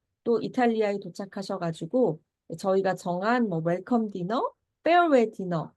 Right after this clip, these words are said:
말고 여러분들이 개별적으로 식사를 하셔야 되는 것들은 여러분들이 직접 내셔야 합니다.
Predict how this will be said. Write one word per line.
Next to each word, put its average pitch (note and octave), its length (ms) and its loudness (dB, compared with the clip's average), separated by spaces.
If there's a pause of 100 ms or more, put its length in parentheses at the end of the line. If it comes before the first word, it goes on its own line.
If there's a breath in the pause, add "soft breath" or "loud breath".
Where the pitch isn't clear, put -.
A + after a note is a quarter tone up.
(200)
말고 F#3 600 0 (300)
여러분들이 F#3+ 580 0
개별적으로 F#3+ 760 2
식사를 B3+ 420 0
하셔야 D4 400 2
되는 F#3+ 320 -4
것들은 F3 500 -4 (380)
여러분들이 D#3+ 500 -2
직접 E3+ 320 -8
내셔야 F3 720 -2 (100)
합니다. G#3 520 -4